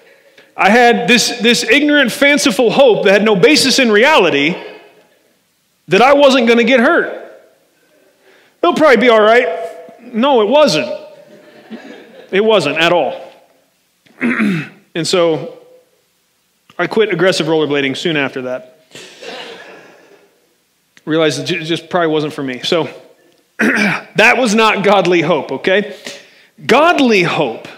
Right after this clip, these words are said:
godly hope is rooted in the unchanging reality of his character.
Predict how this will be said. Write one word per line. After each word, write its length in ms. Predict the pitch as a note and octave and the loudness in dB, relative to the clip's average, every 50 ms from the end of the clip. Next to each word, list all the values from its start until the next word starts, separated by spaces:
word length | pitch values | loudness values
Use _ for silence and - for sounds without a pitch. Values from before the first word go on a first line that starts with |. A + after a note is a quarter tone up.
| - _ _ _ _ _ _ _ - E3 | -20 _ _ _ _ _ _ _ -6 0
godly 380 | D3+ G#3+ D4 E4 E4+ E4+ D#4+ | 2 2 4 2 2 2 2
hope 240 | C4+ B3 C4+ B3 - | 2 2 2 0 0
is 160 | G#3 G#3+ E3 | -2 -4 -2
rooted 560 | F3+ E3+ E3+ A3 C4+ D4+ C#4+ A3+ F#3+ E3+ E3+ | -2 -2 0 0 2 2 2 2 2 0 0
in 180 | F#3+ - F#3+ G3 | -2 -2 -2 0
the 180 | F#3+ F#3+ F#3+ F#3+ | 0 -2 -2 -2
unchanging 1040 | F#3+ A3 C4 D4 D#4 E4 D#4 C#4+ - - - - B3+ B3+ A#3+ A#3+ G3 G#3+ A3+ G#3+ G3 | -2 0 0 0 0 -2 -4 -6 -8 -6 -4 -2 0 0 0 0 -2 -2 -2 0 0
reality 680 | G3+ G3+ F#3+ G3 G#3+ A#3 A#3+ A3+ G#3 F#3 F3 E3+ E3 | -2 0 0 0 2 2 2 2 2 2 0 -2 -4
of 140 | - - F3 | -4 -6 -4
his 220 | C#3+ F#3 E3+ - - | -2 -2 -2 -2 -2
character. 640 | - - - C4 B3+ A3 E3+ - - - C#3+ - | -2 0 0 2 0 0 -2 -4 -8 -12 -14 -16